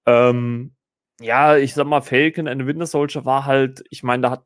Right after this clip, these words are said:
da hat man, glaub ich, nicht viel erwartet. Also man hat schon irgendwie gedacht, das geht so ein bisschen in die,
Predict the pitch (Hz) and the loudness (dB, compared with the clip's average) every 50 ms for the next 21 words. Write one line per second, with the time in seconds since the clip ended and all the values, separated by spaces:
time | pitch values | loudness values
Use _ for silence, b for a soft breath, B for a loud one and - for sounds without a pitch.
0 | _ _ - - 117 123 131 - 147 135 135 - 131 123 123 131 127 127 - 131 | _ _ -10 -8 -6 -6 -4 -4 -4 -6 -2 0 0 2 2 -2 -6 -8 -8 -10
1 | 135 131 - - - 135 127 120 - 120 110 113 123 - - - 165 156 - - | -10 -10 -12 -10 -4 -4 -2 0 0 0 2 2 2 2 2 -2 -4 -4 -4 -8
2 | - - 123 113 120 113 113 113 117 117 - 135 123 82 131 123 117 120 117 - | -10 -10 -10 -8 -8 -8 -6 -6 -6 -6 -6 -8 -6 -4 -4 -4 -6 -8 -10 -10
3 | - - 135 131 - - 120 - - 123 120 - 123 120 120 120 - - 120 117 | -6 -6 -6 -6 -6 -10 -10 -4 -2 -4 -2 -2 -4 -4 -4 -4 -6 -6 -6 -4
4 | 113 113 117 120 117 107 | -4 -2 0 0 0 -2